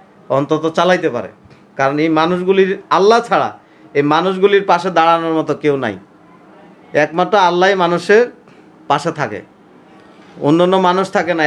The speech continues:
একদিন দেয়, দুই দিন দেয়, দশ দিন আর খোঁজ খবর নেয় না। তা আপনাদের কাছে এটা আমার আবদার, যারা আমার ভিডিও দেখেন, আমারে যদি ভালোবাসেন,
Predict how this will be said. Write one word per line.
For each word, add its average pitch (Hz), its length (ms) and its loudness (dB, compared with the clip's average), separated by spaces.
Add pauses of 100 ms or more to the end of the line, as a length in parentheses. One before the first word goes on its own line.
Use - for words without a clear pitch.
একদিন 160 280 -4
দেয়, 180 180 2
দুই 165 180 0
দিন 170 220 -2
দেয়, 180 160 4 (120)
দশ 156 180 2
দিন 156 100 0
আর 143 180 0
খোঁজ 139 160 -8
খবর 139 240 0
নেয় 117 200 -6
না। 98 40 -14 (1000)
তা 143 60 0 (120)
আপনাদের 175 340 0
কাছে 185 180 0
এটা 180 200 2
আমার 180 120 2
আবদার, 170 420 2
যারা 165 200 2
আমার 160 260 0
ভিডিও 165 240 2
দেখেন, 175 320 0
আমারে 196 360 2
যদি 226 220 2
ভালোবাসেন, 196 520 2